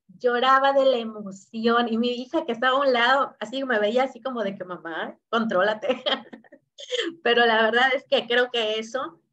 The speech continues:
esas son las cosas que, que para mí son sueños cumplidos. Te digo, eh, creo que habrían muchas otras experiencias. Yo más que cosas materiales, me gusta acumular experiencias porque creo que el día de mañana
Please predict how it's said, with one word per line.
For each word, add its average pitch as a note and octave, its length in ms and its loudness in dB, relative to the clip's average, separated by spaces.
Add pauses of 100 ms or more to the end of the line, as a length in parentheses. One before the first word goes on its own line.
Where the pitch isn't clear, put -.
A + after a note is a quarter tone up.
esas A3+ 300 -2
son A#3+ 140 0
las B3 220 -2
cosas A3 480 -4
que, F3 380 -2 (180)
que G3+ 100 -4
para G#3 440 -2
mí B3+ 260 -4
son C#4 240 -2
sueños G#3+ 420 -4
cumplidos. A3+ 720 -4
Te F3+ 80 -6
digo, F3 320 -4
eh, F#3 500 0 (320)
creo A3+ 160 -2
que B3 180 -4 (180)
habrían A3 420 -2
muchas A3 380 -6
otras A3 280 -2
experiencias. G#3 800 -4
Yo G#3+ 140 -2
más A3 180 -6
que A3 160 -12
cosas G#3+ 280 -4
materiales, F#3+ 680 -2 (380)
me G#3+ 160 -2
gusta C#4+ 300 -4
acumular G3+ 460 -4
experiencias G3+ 960 -4
porque G3 320 -2
creo A#3 240 -2
que A#3 100 -2
el A3 100 0
día G#3 180 0
de G#3 120 -4
mañana F#3+ 800 -6